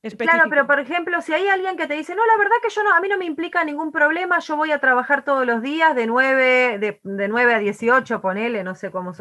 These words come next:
Speaker 2: cómo es bien allá, pero digo, voy a hacer mi horario y después, no sé, a mí como me gusta el running, después salgo a correr", compensan su realidad por otro lado porque tienen, eh, porque no tienen el deseo del cambio ese y les, les es funcional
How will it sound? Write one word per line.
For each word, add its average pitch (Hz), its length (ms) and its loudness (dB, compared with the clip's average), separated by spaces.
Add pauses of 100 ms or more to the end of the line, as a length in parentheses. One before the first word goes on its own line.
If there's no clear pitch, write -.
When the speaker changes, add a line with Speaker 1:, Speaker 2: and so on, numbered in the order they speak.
(120)
Speaker 2:
cómo 185 180 -6
es 190 60 -4
bien 190 200 -8
allá, 226 340 -2 (160)
pero 208 140 -4
digo, 202 260 0 (240)
voy 285 160 6
a 294 60 4
hacer 254 260 -4
mi 233 100 -4
horario 320 580 2 (240)
y 370 120 -2
después, 415 420 0
no 339 140 -2
sé, 226 140 -4
a 220 100 2
mí 294 100 -8
como 285 200 -2
me 226 100 0
gusta 262 260 0
el 208 100 0
running, 262 460 2
después 233 280 -2
salgo 285 180 -2
a 247 100 0
correr", 226 380 0
compensan 277 960 -2 (260)
su 226 220 -2
realidad 233 560 2
por 226 160 0
otro 277 240 0
lado 240 360 2
porque 196 240 -6
tienen, 269 440 -4 (280)
eh, 185 600 0
porque 196 200 -2
no 277 120 2
tienen 392 260 2
el 233 140 0
deseo 214 280 -2
del 196 200 -2
cambio 226 340 2
ese 403 340 0
y 247 120 -4
les, 240 360 0 (220)
les 220 220 -4
es 359 160 -2
funcional 269 840 0